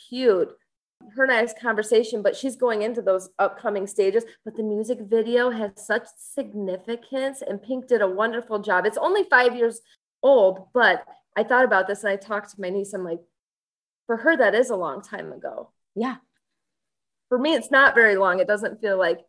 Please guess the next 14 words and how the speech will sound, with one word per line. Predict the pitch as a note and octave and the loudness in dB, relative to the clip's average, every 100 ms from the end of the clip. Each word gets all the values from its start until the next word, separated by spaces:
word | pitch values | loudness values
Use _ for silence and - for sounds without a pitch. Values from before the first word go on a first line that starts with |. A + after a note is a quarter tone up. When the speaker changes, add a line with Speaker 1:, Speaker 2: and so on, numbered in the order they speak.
| - | 0
Speaker 1:
but | A3 F#3+ - - | 2 2 0 0
so | D4 C4 | 6 6
that | D#4 E4 | 8 6
was | E4+ | 6
a | F4 F4 | 0 -2
fun | C4 B3 | -2 0
one, | C4+ | 0
but | C#4+ | 2
I | A#3 | 4
would | D#4 B3 | 2 -2
check | D4 A#3+ | -4 -4
that | B3+ A3 | 0 2
out | F#3 A#3+ - | 2 2 -2
because | A3 A#3 G#3+ | -6 -6 -6